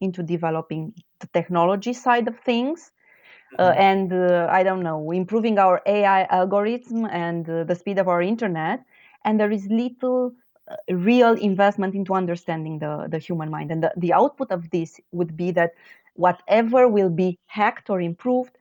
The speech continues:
Speaker 1: will be dictated by immediate, you know, economical and political interest. Like, g-, governments may decide to, I don't know, make humans more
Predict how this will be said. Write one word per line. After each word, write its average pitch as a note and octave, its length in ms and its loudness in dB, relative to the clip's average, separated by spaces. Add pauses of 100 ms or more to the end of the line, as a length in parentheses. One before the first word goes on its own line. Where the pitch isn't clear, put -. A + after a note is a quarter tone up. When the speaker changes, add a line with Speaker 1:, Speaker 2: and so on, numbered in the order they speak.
(240)
Speaker 1:
will A3+ 200 4
be A3+ 120 0
dictated G3+ 580 -4
by F#3 140 0 (100)
immediate, G3 880 -2
you F3 180 -6
know, E3+ 360 -2 (140)
economical F#3+ 600 0
and E3+ 140 -4
political F#3 520 -4
interest. F3 560 -4 (320)
Like, D#3 260 -6 (480)
g-, F3+ 160 2
governments G#3 560 2
may F3+ 140 -2
decide F3 540 -2
to, E3 340 -8
I E3 100 -2
don't E3+ 120 -2
know, D#3 100 -6
make E3 300 -4
humans F3+ 320 -6
more E3+ 420 0